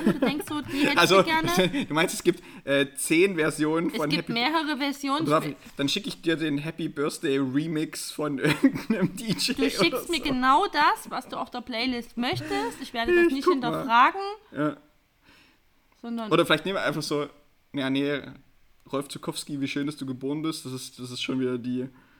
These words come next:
Speaker 2: das ist schon wieder die zu Hippie-Variante.
Speaker 1: Das ist mir auch ein bisschen unangenehm, ehrlich
Speaker 2: Ja,
Speaker 1: gesagt.
Speaker 2: Rolf Zukowski
Speaker 1: Ich mein,
Speaker 2: ist ein bisschen
Speaker 1: dass wir z-, pass auf, dass wir zwei geboren sind, ist wirklich absolut sinnvoll, weil da hat die Welt richtig viel davon.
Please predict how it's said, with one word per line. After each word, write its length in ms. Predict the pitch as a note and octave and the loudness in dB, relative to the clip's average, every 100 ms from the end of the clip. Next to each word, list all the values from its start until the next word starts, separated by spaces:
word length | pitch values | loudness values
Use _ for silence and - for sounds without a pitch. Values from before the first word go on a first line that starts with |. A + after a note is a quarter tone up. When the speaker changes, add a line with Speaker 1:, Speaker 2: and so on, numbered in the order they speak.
| _ | _
Speaker 2:
das 120 | - C3 | -12 -4
ist 20 | |
schon 100 | C3+ | -2
wieder 120 | C3 | 0
die 120 | B2 | -2
zu 160 | B2 C3 | -6 -6
Hippie-Variante. 680 | C#3+ C#3+ A#2+ C3 B2+ C3 | -2 -2 -2 -4 -4 -2
Speaker 1:
Das 100 | C3+ | -4
ist 40 | C#3 | -4
mir 80 | F#3 | -6
auch 60 | |
ein 60 | G3+ | -6
bisschen 160 | F#3+ G3+ | -6 -6
unangenehm, 560 | G#3 G#3 G#3 G#3 G3+ | -4 -4 -2 -4 -4
ehrlich 240 | F3 G3 G3 | -6 -8 -8
Speaker 2:
Ja, 80 | D3 | -6
Speaker 1:
gesagt. 140 | B2+ | -2
Speaker 2:
Rolf 100 | C3 | -2
Zukowski 360 | C3 B2+ A#2+ B2+ | -2 -8 -6 -4
Speaker 1:
Ich 80 | C3 | 0
mein, 80 | G#3+ | 0
Speaker 2:
ist 80 | - | -2
ein 80 | - | -6
bisschen 180 | - G3 | -4 -2
Speaker 1:
dass 100 | A#3+ | -2
wir 140 | A#3+ | -4
z-, 220 | - - | -4 -8
pass 120 | A#3 G3+ | -2 -2
auf, 100 | G3 - - | -2 -8 -10
dass 200 | F#3 G#3 | -8 -4
wir 120 | A#3 | -4
zwei 200 | - G3 | -2 -4
geboren 400 | F3+ F3+ F#3 G3+ | -4 -6 -4 -4
sind, 120 | G3 | -6
ist 120 | E3+ | -6
wirklich 220 | F3 F3 - | -8 -8 -8
absolut 300 | - E3+ - | -8 -10 -8
sinnvoll, 360 | E3 E3+ D#3+ | -8 -6 -6
weil 100 | E3 | -6
da 120 | F3 | -6
hat 80 | F#3 | -6
die 100 | F3+ | -6
Welt 220 | F3 E3+ | -6 -8
richtig 240 | E3+ - E3+ | -10 -14 -12
viel 100 | E3+ | -12
davon. 300 | E3 D#3+ | -12 -12